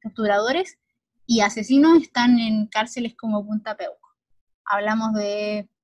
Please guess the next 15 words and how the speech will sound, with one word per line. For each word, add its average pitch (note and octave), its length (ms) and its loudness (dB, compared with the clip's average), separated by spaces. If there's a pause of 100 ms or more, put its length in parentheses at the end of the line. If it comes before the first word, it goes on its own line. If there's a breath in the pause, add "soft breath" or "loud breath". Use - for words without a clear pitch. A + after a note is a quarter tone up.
que G#3 260 -6
todavía A3 300 -2
hay B3 40 -2
detenidos A#3 360 -4
desaparecidos, G#3+ 680 -10 (460)
de G#3 340 -2 (100)
la G#3+ 260 0
deuda, A#3+ 960 -2 (360)
eh, G3+ 500 -8 (680)
que G#3+ 120 -12
tiene A3 880 -6 (180)
Chile B3+ 340 -2
con A#3+ 140 -8
los A#3 80 -6
profesores, A3+ 600 -10